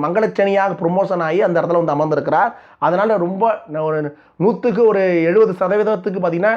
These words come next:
நல்லாவே நல்லது செய்யக்கூடிய வாய்ப்பு தான் உண்டு. அந்த இடத்துல உங்களுடைய ராசிக்கு ஒன்பதாம் இடத்துல சனி இருக்கிறார். அதே உங்களுடைய ஒன்பதாம் இடத்துல இருந்து பார்த்தீங்கன்னா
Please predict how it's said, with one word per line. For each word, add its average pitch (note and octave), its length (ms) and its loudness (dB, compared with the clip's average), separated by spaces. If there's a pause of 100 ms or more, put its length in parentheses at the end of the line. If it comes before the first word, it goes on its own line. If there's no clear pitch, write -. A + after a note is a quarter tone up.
நல்லாவே F3 320 2
நல்லது F#3 280 0
செய்யக்கூடிய E3 320 0
வாய்ப்பு D3 260 -2
தான் D3+ 140 2
உண்டு. C#3+ 360 0 (220)
அந்த F#3 240 2
இடத்துல F#3 160 0
உங்களுடைய F#3 300 2
ராசிக்கு F3+ 200 -2
ஒன்பதாம் F3+ 380 0
இடத்துல E3 160 -2
சனி D#3 180 -2
இருக்கிறார். D#3+ 500 0 (220)
அதே E3+ 180 2
உங்களுடைய G#3+ 360 2
ஒன்பதாம் G3 400 2
இடத்துல E3+ 260 0
இருந்து F3+ 140 0
பார்த்தீங்கன்னா E3 640 0